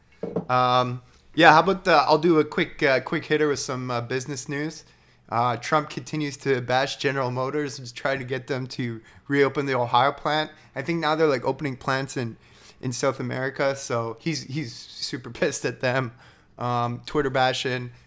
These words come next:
tons of merger acquisition rumors, uh, Caesars Casino and El Dorado Resorts, which, uh, is interesting because Carl Icahn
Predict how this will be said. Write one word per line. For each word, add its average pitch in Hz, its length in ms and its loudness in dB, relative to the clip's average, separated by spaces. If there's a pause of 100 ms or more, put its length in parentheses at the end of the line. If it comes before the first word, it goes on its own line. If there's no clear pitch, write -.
(220)
tons 175 200 2
of 170 100 2
merger 151 640 0
acquisition 151 720 -4
rumors, 160 680 -6 (340)
uh, 113 180 -2
Caesars 151 640 0
Casino 147 580 -4
and 120 240 -4
El 139 220 0
Dorado 131 500 0
Resorts, 127 800 -2 (640)
which, 123 340 -6
uh, 127 220 2
is 120 100 -6
interesting 143 640 -4
because 123 280 -10
Carl 127 340 2
Icahn 127 580 -2